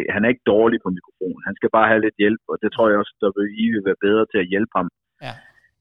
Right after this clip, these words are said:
Speaker 1: end måske A E W er. Fordi der tror jeg lidt, han får lov til at sejle sin egen sø, var jeg lige ved at sige. Og der, man kan sige, der er i hvert fald lidt, der er i hvert fald nogle af de promoer, jeg har hørt ham lave, der, de har i hvert fald ikke gavnet ham, vil jeg
Speaker 2: Nej,
Speaker 1: sige.
Speaker 2: det har de på ingen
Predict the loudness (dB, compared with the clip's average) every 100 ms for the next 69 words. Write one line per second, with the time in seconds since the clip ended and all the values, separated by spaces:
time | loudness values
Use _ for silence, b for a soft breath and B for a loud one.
0 | -2 0 0 0 2 2 0 0 -4 -4
1 | -4 -6 -4 -4 -6 -10 -10 -4 2 2
2 | 4 2 0 -4 0 0 0 -2 0 0
3 | 2 2 0 -6 _ -6 0 0 0 -2
4 | -4 -4 -8 -6 -8 -8 -10 -10 -8 -4
5 | 0 0 -2 _ _ -16 -14 -14 -14 -14
6 | -16 _ b b b _ -6 -2 0 4
7 | 4 6 4 4 4 4 4 4 4 4
8 | 2 0 2 4 6 4 4 2 0 -2
9 | -2 -2 -2 -6 -8 _ -6 -4 -4 -4
10 | -2 -2 -2 -4 -8 -10 _ _ _ -12
11 | -10 -12 -16 -20 _ _ _ -18 -12 -10
12 | -10 -10 -10 -10 -10